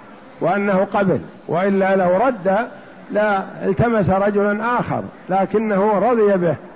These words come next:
ثم بعد موته يعزل نفسه، نقول: "لا يا أخي، أنت التزمت للرجل،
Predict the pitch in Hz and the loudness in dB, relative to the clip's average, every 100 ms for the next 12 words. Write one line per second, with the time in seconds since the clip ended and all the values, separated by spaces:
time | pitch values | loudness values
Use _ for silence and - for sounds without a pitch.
0 | - - - 180 220 208 220 233 226 220 | -20 -14 -2 0 2 2 2 2 2 2
1 | 233 214 202 185 208 208 202 208 202 202 | 2 2 2 2 2 2 2 2 0 -2
2 | - 214 202 208 196 208 202 208 196 175 | -2 0 0 -2 0 0 0 2 2 2
3 | 175 160 156 127 160 208 196 208 175 202 | 0 0 0 0 -2 -2 0 2 2 2
4 | 233 220 202 202 175 196 190 247 | 2 2 2 2 2 2 4 2